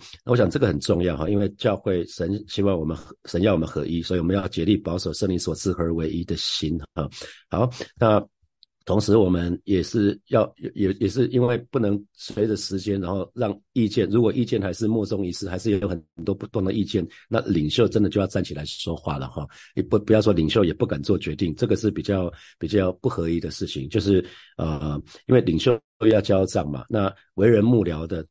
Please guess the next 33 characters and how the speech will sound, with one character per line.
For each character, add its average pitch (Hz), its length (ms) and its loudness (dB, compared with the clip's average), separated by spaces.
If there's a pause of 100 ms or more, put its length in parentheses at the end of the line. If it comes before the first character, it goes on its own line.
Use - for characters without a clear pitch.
(100)
幕 127 200 6
僚 90 140 4
就 87 100 2
是 104 200 2
要 104 100 4
把 82 160 -6
自 120 140 0
己 110 40 2
的 92 80 -2
想 101 300 -2
法 82 340 -4
跟 110 160 0
建 107 220 2
议 - 20 0
讲 76 220 -6
出 - 100 -6
来， 85 120 -4
那 123 100 2
就 123 140 2
够 117 260 2
了， 78 140 -6
千 - 160 -2
万 131 120 2
不 117 120 0
要 117 80 2
像 107 240 -2
古 80 200 -8
代 101 220 0
的 90 200 -6
大 98 260 -2
臣 82 200 -4
一 80 180 -4
样， 82 140 -2